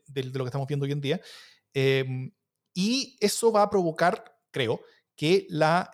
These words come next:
em, que la conversación constitucional,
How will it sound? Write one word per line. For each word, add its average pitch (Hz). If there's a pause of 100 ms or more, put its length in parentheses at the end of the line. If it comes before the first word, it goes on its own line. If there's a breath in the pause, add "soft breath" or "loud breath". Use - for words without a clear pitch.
em, 117 (400)
que 143
la 135
conversación 143
constitucional, 202